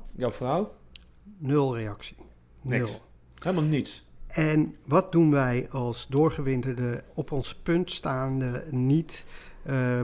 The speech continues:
Speaker 2: buigzame, gewoon, wij staan ergens voor reclamemakers, want we maken hem voor de mensen die er niet naar vragen, dus daarom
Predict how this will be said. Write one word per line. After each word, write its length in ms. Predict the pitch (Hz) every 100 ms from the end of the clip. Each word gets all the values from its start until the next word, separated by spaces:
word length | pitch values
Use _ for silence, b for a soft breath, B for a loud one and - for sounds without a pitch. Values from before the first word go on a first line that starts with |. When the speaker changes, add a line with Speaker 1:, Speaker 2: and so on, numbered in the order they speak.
| 120
Speaker 2:
buigzame, 840 | 135 139 143 - 127 123 123 120
gewoon, 600 | - 127 139 135 135 123 B B
wij 120 | - 131
staan 400 | - 151 156 156
ergens 400 | 139 135 127 -
voor 240 | 139 131
reclamemakers, 1080 | 123 - 156 185 185 180 180 175 202 - - B -
want 180 | 127 120
we 80 |
maken 400 | 127 143 143 151
hem 160 | 131 123 B B B B -
voor 200 | - 147
de 60 |
mensen 260 | 139 135 -
die 120 | 135
er 60 | 123
niet 180 | 160 160
naar 160 | 143
vragen, 440 | - 156 151 - 123
dus 240 | 147 139
daarom 540 | 151 147 147 135 139